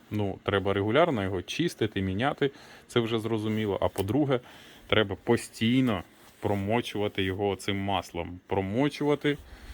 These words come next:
покатались, дістали, промили, почистили, промочили, знову поставили. Тільки в такий спосіб ваш двигун буде працювати.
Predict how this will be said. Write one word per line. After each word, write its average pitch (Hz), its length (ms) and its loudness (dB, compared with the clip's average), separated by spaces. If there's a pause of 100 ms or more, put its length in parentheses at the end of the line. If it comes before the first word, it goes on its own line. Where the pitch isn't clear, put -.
(1600)
покатались, 120 680 6
дістали, 110 540 4
промили, 120 640 2
почистили, 107 880 0
промочили, 98 600 0
знову 107 300 -2
поставили. 85 640 2 (880)
Тільки 120 280 2
в 104 60 -4
такий 104 300 2
спосіб 156 520 -2 (140)
ваш 104 280 2
двигун 104 500 -4
буде 107 260 -2
працювати. 95 640 -4